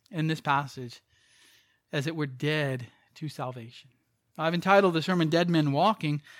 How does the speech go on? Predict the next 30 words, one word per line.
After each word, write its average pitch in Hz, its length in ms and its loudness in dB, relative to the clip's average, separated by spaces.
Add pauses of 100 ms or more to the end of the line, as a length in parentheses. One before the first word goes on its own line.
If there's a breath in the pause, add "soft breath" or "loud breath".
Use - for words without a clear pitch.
(220 loud breath)
because, 160 460 2
first - 240 -4
of - 60 -2
all, 170 120 6
we 180 160 -2
are 147 100 0
dead 170 720 4 (140)
to 185 560 0 (180)
salvation 139 920 -4
and 139 100 -2
our 131 100 -2
natural 143 720 -4 (100)
state. - 640 -18 (420)
That's - 240 -6
what 214 120 -4
he 208 80 -6
says 269 220 -4
here. 156 160 0
"You 208 340 -2
were 220 260 10
dead 214 400 8
in 208 240 6
your 202 220 6
trespasses," 175 760 -4
in 180 140 0
verse 202 240 0
one. 226 240 -4 (1300)
You 240 80 2
were 277 80 0
dead. 226 480 2